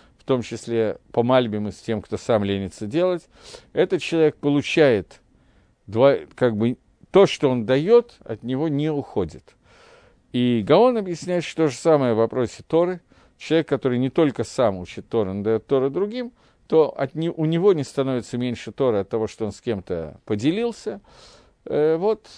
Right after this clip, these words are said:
в общем, это общий магалах, который есть. Человек же, который ленивый,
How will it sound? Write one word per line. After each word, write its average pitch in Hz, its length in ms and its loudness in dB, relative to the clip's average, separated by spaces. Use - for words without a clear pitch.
в 120 140 -4
общем, 156 440 -6
это 123 220 -2
общий 143 280 0
магалах, 120 500 -2
который 104 360 -6
есть. 87 340 -10
Человек 208 320 2
же, 170 100 -10
который 143 540 -2
ленивый, 139 680 0